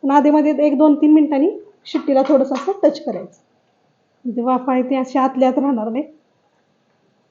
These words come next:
चला, दोन शिट्ट्या झाल्यात, आता आणखी एक तीन ते चार मिनिटं मी ठेवणार आहे आणि नंतरनं मी गॅस बंद करून टाकेन. तर बघा, शेंगा या उकडल्या गेलेल्या आहेत, आता शिजलेले. गरम आहे अजून बी, कुकर थंड झाल्याशिवाय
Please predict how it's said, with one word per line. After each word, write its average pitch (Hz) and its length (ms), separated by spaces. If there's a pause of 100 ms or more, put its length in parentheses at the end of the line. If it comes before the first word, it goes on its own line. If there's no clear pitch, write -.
(1300)
चला, 185 160
दोन 247 200
शिट्ट्या 269 280
झाल्यात, 277 260
आता 269 180
आणखी 277 240
एक 285 220 (480)
तीन 285 160
ते 269 40
चार 285 180
मिनिटं 294 320
मी 294 140
ठेवणार 285 420
आहे 190 120
आणि 220 140
नंतरनं 240 400
मी 359 220 (380)
गॅस 226 180
बंद 285 200
करून 190 220
टाकेन. 185 220 (1200)
तर 277 60
बघा, 254 180 (160)
शेंगा 262 340
या 254 60
उकडल्या 233 360
गेलेल्या 208 300
आहेत, 214 100
आता 226 160 (280)
शिजलेले. 202 540 (840)
गरम 262 240
आहे 254 100
अजून 214 220
बी, 294 100 (560)
कुकर 262 280
थंड 285 180
झाल्याशिवाय 269 460